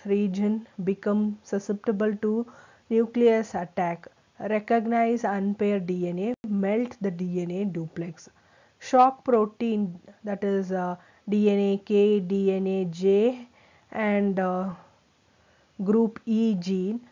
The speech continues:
dissociate the origin of, uh, origin of replication of lambda, uh,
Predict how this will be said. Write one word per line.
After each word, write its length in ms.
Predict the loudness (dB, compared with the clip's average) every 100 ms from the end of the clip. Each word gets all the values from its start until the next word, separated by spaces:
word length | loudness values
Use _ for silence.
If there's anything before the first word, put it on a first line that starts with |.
| _ -2
dissociate 800 | 0 4 2 4 2 2 0 0
the 100 | 0
origin 640 | 2 2 2 0 0 2
of, 340 | 2 0 -2
uh, 280 | -4 -4 -4 -8 -16 -12 -8 -6
origin 540 | -4 -4 -2 -2 -2 0
of 260 | -2 -4
replication 560 | -6 -8 -6 -6 -6 -6
of 140 | -2
lambda, 560 | -2 -2 -4 -2 -2 -4 -8 _ -20 -20 -20 _ -12
uh, 480 | -4 -2 0 0 0